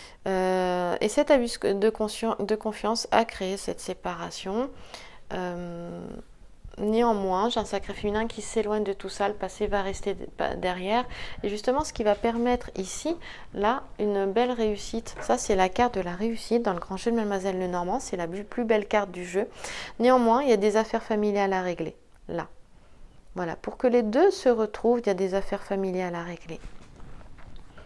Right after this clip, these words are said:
Et ensuite, il y aura possibilité de se retrouver. Mais cette prise de recul, cette prise de hauteur est importante, elle apporte un soulagement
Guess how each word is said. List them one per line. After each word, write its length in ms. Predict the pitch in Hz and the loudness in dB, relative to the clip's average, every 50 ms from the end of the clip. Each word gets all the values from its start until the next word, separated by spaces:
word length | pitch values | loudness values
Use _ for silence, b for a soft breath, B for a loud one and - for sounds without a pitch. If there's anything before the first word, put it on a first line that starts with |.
| B B B B B B B B B B B B - - - - - - - - - - - - - - - - - - - - | B B B B B B B B B B B B -18 -18 -18 -18 -18 -20 -20 -20 -20 -20 -20 -20 -16 -14 -14 -14 -14 -16 -6 -2
Et 160 | - 196 - - | -2 0 2 4
ensuite, 560 | - 247 247 - - - 269 254 262 - - - - - - - - - - - - - - - - - - - | 4 2 2 0 -4 -4 -4 -6 -4 -4 -6 -6 -6 -8 -14 -18 -18 -18 -20 -20 -20 -20 -20 -20 -20 -20 -16 -12
il 60 | - | -8
y 60 | 190 190 | -6 -4
aura 200 | 175 190 196 196 | -2 -2 -2 -2
possibilité 840 | - 190 185 - - 208 185 190 175 180 175 - - - 196 196 - | -4 -6 -6 -6 -6 -4 -4 -4 -4 -6 -8 -6 -2 -2 0 0 0
de 220 | - 170 175 208 | -2 -2 -2 -2
se 160 | 202 - - | -2 -2 -4
retrouver. 540 | 196 185 190 185 - - 175 170 180 170 165 B B B B B B - | -4 -4 -4 -4 -4 -4 -4 -4 -4 -6 -6 B B B B B B -2
Mais 220 | - 208 208 196 - - | 2 4 4 4 4 2
cette 240 | - - 220 208 | 2 2 2 2
prise 300 | - - - 277 285 254 | 2 0 0 0 2 4
de 100 | 226 226 | 4 4
recul, 640 | 233 220 220 220 214 - - - 220 240 226 196 - - | 4 4 4 0 -2 -2 -4 -2 0 2 2 2 0 -2
cette 200 | - - 202 - | -2 -2 -2 -2
prise 240 | - - 269 269 220 | 0 0 0 2 4
de 160 | 190 196 - - | 4 2 4 6
hauteur 440 | - 220 226 226 - 233 233 233 220 | 6 4 4 4 2 0 0 0 0
est 120 | 214 202 | 0 -2
importante, 680 | 196 202 202 - - 196 - - - 196 208 240 247 - | -2 -4 -4 -4 -6 -6 -6 -8 -8 -6 -4 -2 0 0
elle 140 | 196 185 | 2 2
apporte 340 | 190 190 - 240 - - - | 2 0 0 -2 -4 -2 -2
un 80 | 226 214 | -4 -4
soulagement 640 | - - - 208 196 190 190 - 196 202 220 247 | -4 -4 -4 -2 -2 -2 -4 -2 -2 0 0 -2